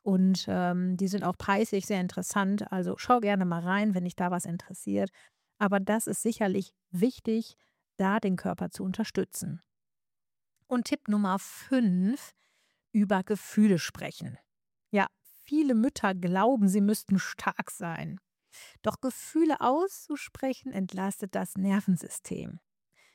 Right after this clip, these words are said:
Gespräche mit dem Partner, Freundin oder Fachperson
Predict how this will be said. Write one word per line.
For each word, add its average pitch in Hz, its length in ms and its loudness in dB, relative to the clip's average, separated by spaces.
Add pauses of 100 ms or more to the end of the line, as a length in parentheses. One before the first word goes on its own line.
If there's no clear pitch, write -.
(140)
Gespräche 269 580 0
mit 190 140 -2
dem 175 140 -4
Partner, 202 540 0
Freundin 208 720 2
oder 190 260 -6
Fachperson 190 840 -2